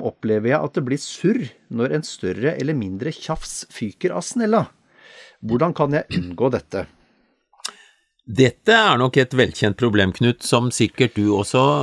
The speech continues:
Speaker 2: har opplevd. Jeg har i alle fall opplevd det flere ganger.
Speaker 1: Det er ganske riktig.
Speaker 2: Ja, og,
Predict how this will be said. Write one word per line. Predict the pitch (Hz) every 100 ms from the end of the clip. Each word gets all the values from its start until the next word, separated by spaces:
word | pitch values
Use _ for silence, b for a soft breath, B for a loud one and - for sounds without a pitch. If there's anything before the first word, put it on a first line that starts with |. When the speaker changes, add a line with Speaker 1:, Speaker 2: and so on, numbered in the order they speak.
| 135
Speaker 2:
har | 139 143
opplevd. | 135 180 151
Jeg | 117
har | 143
i |
alle | 131
fall | 151 127
opplevd | - 120 127
det | 175
flere | 127 120
ganger. | 131 143 202 202 110
Speaker 1:
Det | 104 107
er | 151
ganske | 170 135 -
riktig. | 170 - 185 165
Speaker 2:
Ja, | 120 196 247 b b b b b -
og, | 123 131 147 156 151 135